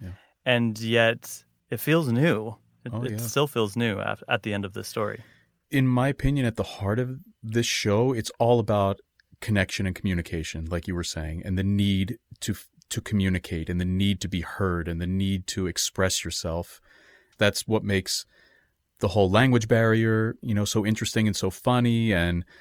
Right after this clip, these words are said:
Speaker 1: Poppy not being able to talk to girls, and Itzik and Iris not being able to communicate with each other. It's just everybody is looking to communicate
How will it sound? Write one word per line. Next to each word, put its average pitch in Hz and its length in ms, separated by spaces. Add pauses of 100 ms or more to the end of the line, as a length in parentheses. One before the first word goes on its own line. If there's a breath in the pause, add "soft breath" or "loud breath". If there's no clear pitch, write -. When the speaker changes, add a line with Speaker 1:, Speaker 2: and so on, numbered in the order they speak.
(600 soft breath)
Speaker 1:
Poppy 107 300
not 95 180
being 95 180
able 113 220
to 98 100
talk - 280
to 104 80
girls, 143 640
and 98 260 (200)
Itzik 113 280
and 101 160
Iris 143 360
not 104 180
being 107 180
able 104 260
to 101 220
communicate 113 500
with 104 120
each 110 180
other. 120 280
It's 110 120
just - 220 (440)
everybody 120 460
is 95 120
looking 104 260
to - 100
communicate 95 640